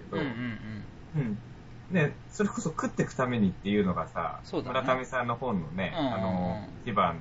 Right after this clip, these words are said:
Speaker 1: の、
Speaker 2: うん。
Speaker 1: うん。あの、メインテーマだったところで、
Speaker 2: はいはいはい。
Speaker 1: そこの、要は地域通貨でうまく回るっていう部分とさ、
Speaker 2: うんうん。
Speaker 1: 実際に芸術で食っていくっていうのはちょっと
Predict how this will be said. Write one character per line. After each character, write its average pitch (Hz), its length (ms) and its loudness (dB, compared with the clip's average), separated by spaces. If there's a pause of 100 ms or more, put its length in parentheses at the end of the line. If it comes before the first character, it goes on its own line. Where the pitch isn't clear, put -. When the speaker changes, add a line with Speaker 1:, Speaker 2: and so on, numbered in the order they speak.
(540)
Speaker 1:
の、 151 80 -4
Speaker 2:
う - 20 2
ん。 - 920 -6
Speaker 1:
う 82 40 -2
ん。 64 80 -6 (300)
あ 90 180 -2
の、 90 140 -2 (520)
メ 107 120 2
イ 107 80 6
ン 104 60 2
テ 107 220 4
ー 85 40 4
マ 80 120 -2
だ 80 100 -4
っ - 20 -4 (120)
た - 60 -10
と - 20 -10
こ 165 80 -2
ろ 135 60 2
で、 110 60 -2
Speaker 2:
は - 20 -6
い - 20 -6
は - 140 -8 (100)
い - 80 -8
は - 0 -
い。 - 60 -6 (380)
Speaker 1:
そ 156 120 -6
こ 185 180 2
の、 185 260 4
要 208 160 2
は 98 280 4
地 214 120 0
域 226 120 -4
通 247 200 -2
貨 123 160 4
で 90 300 2
う 127 40 -8
ま 123 140 4
く 87 140 -6
回 98 200 4
る 104 60 2
っ - 40 2
て 90 160 -6
い 82 60 0
う 80 40 -6
部 87 140 -4
分 80 140 -6
と 73 60 -8 (140)
さ、 60 280 -10 (100)
Speaker 2:
う - 40 -4
ん - 40 -2
う - 20 2
ん。 107 400 -4 (160)
Speaker 1:
実 - 60 -12
際 190 160 2
に 170 80 4
芸 175 160 6
術 185 180 6
で 180 60 8
食 180 180 -2
っ - 20 4
て 135 140 0
い - 60 0
く - 60 -2
っ - 20 -2
て - 140 -6
い - 40 0
う - 20 0
の 82 60 0
は - 60 -8
ち - 80 -4
ょ - 20 0
っ - 40 -10
と - 80 -12